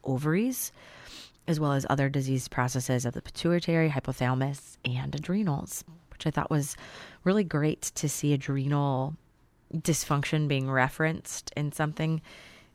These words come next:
especially to, that is clinically supported when you're like, "Oh my gosh, your stress, clearly your stress can't be causing all of these problems." And you're like,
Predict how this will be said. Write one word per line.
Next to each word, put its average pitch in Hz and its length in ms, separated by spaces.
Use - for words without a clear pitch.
especially 151 440
to, 139 520
that - 180
is - 300
clinically 214 420
supported 123 580
when 123 120
you're 120 140
like, - 400
"Oh 190 100
my 247 160
gosh, 277 380
your 202 80
stress, 220 800
clearly 302 500
your 190 120
stress 175 380
can't - 220
be 165 60
causing 151 460
all 185 200
of 156 140
these 135 240
problems." 143 560
And 135 80
you're 131 140
like, 135 260